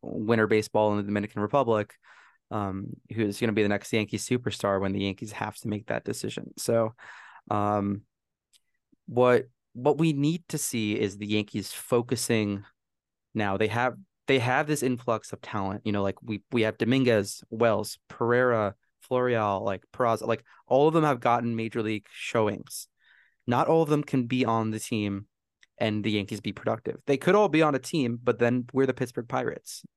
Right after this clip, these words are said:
then we're the Kansas City Royals, right? If you're gonna have this youth movement and, and allow them to develop. If, if the Yankees' expectation is going to be championship,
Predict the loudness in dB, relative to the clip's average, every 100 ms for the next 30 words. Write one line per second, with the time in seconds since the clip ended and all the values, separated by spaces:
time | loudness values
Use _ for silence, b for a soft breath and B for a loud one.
0 | -4 0 0 0 -2 -4 -2 -2 0 0
1 | 0 -2 -4 -2 -2 -2 0 0 -2 -4
2 | B B B -4 -2 0 -2 0 0 2
3 | 0 0 0 -2 -8 b b -10 -2 0
4 | 0 -2 0 2 2 0 -2 -4 -2 -2
5 | -4 -4 -4 -2 -2 0 0 2 2 2
6 | 0 -2 -2 -2 0 0 2 2 2 -2
7 | -6 -2 -2 -2 -2 0 -2